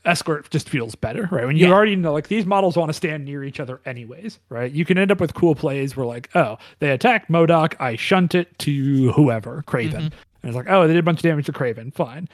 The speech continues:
Speaker 1: They attack modok again. Well, now Kraven has the power to escort him out of range, and your second attack doesn't do anything.
Speaker 2: Yep.
Speaker 1: That's pretty cool. Um, there's a bunch of kind of neat and nifty plays you can do with that. Would it be better to just fall back? Maybe,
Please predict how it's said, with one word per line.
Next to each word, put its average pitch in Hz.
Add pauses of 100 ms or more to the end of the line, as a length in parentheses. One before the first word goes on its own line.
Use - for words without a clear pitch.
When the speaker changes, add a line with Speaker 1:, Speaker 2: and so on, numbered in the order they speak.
(200)
Speaker 1:
They 139
attack 208
modok 180
again. 147
Well, 139
now 180
Kraven 180
has 160
the 147
power 147
to 143
escort 156
him 147
out 135
of 120
range, 117
and 120
your 123
second 139
attack 113
doesn't 120
do 104
anything. 127 (220)
Speaker 2:
Yep. 170
Speaker 1:
That's 311
pretty 254
cool. - (340)
Um, 131
there's 185
a 185
bunch 190
of 151
kind 165
of 131
neat 151
and 156
nifty 143
plays 131
you 127
can 123
do 170
with 175
that. 170 (380)
Would 247
it -
be 214
better 170
to 160
just 143 (180)
fall 240
back? 220
Maybe, 139